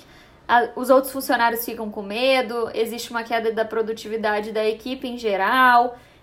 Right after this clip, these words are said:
Então, é uma, é uma perda de todos os lados. Então, ele explana que tá triste, mas ele pensa logo no que a empresa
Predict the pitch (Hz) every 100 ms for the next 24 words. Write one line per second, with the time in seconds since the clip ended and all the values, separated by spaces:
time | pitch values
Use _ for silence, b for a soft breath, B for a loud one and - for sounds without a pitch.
0 | - 220 233 - 226 233 247 254 262 240
1 | 202 202 226 b b b b b _ 226
2 | 220 247 240 233 220 214 - 220 240 240
3 | 254 277 294 277 262 269 254 233 277 294
4 | 220 - - - - - - - 214 226
5 | 226 233 240 - b b b b _ -
6 | - 233 226 - 277 285 349 415 403 381
7 | 302 285 285 277 302 466 - 427 415 320
8 | 294 311 302 311 302 302 349 370 294 277
9 | 294 311 359 - _ _ _ _ _ _
10 | _ _ _ 240 262 269 269 277 285 240
11 | 226 226 254